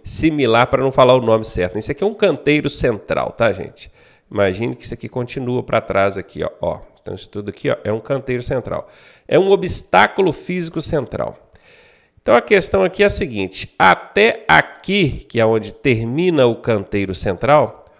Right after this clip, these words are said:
o fluxo continua indo e vindo. Os fluxos, né, opostos. Isso significa que é o seguinte, daqui pra cima,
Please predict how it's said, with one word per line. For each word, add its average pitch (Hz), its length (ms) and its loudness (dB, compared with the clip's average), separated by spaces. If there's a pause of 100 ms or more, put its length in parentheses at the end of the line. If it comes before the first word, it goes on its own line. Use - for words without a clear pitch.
(140)
o 214 100 -2
fluxo 233 460 -4
continua 208 500 2 (100)
indo 254 560 -2 (240)
e 220 140 -4
vindo. 160 500 -2 (220)
Os - 180 -14
fluxos, 170 560 -4
né, 170 260 0 (120)
opostos. - 680 -2 (840)
Isso - 160 -4
significa 233 480 -2
que 226 80 -10
é 240 60 4
o 233 40 0
seguinte, 147 440 -2
daqui 208 640 4
pra 165 300 4
cima, 143 760 0